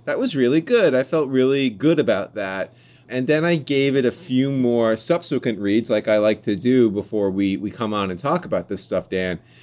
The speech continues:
And my overall opinion didn't change. Some of the, the, at least some of my negativity about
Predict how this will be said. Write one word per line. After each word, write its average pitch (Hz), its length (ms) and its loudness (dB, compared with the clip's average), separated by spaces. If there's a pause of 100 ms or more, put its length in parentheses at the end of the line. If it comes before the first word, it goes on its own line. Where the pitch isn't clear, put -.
(360)
And 123 520 0 (420)
my 156 360 -2 (180)
overall 196 580 4
opinion 147 520 0
didn't 117 280 -2
change. 139 840 0
Some 170 340 0
of 165 100 2
the, 135 420 2
the, 123 320 -6 (640)
at 151 80 2
least 180 280 2
some 165 180 2
of 147 80 2
my 147 300 4
negativity 110 1200 2
about 104 540 0